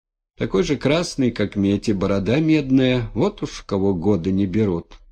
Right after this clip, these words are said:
А ты совсем старик, и усы седые, как у Егорши Вавилова.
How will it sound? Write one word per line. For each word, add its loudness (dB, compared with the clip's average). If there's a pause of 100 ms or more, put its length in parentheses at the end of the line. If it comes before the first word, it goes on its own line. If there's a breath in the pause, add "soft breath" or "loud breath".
(240)
А -2
ты -4
совсем -4
старик, -2
и 4
усы -2
седые, 0
как -2 (300)
у 8
Егорши 4
Вавилова. 4